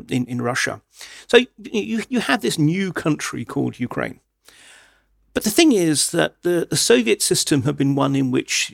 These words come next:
the, the economies, you know, all the systems had, had so thoroughly interconnected. So actually, the Ukrainian economy, which has strengths as well as some weaknesses,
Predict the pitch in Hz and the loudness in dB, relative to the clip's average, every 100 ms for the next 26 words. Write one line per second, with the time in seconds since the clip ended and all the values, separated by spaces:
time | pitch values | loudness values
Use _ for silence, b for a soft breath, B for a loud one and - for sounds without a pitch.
0 | 131 117 120 113 - - 185 180 160 151 | -12 -12 -10 -10 -6 0 2 2 2 2
1 | 139 185 - 247 247 190 - 160 - 131 | 0 -2 2 4 4 2 0 -4 -4 -4
2 | - - 143 143 - 135 - 156 151 135 | -4 -4 -2 -2 0 -2 2 4 4 2
3 | 131 143 143 - 131 120 - - - _ | 0 -2 -2 -2 -2 -2 -6 -10 -12 _
4 | _ _ _ B B B - 220 208 - | _ _ _ B B B 2 8 8 6
5 | 208 - - 190 156 160 160 - 185 160 | -2 -4 -6 -4 -6 -6 -4 0 2 2
6 | 147 - 339 190 62 156 _ _ - 214 | 0 -2 0 2 0 -6 _ _ -8 -8
7 | - 190 175 - - - 170 190 - - | -2 0 0 -2 -4 -2 0 0 -2 -8
8 | 139 160 135 - 143 247 - - 135 - | -2 -2 -2 -4 -4 -4 -4 -4 -4 -6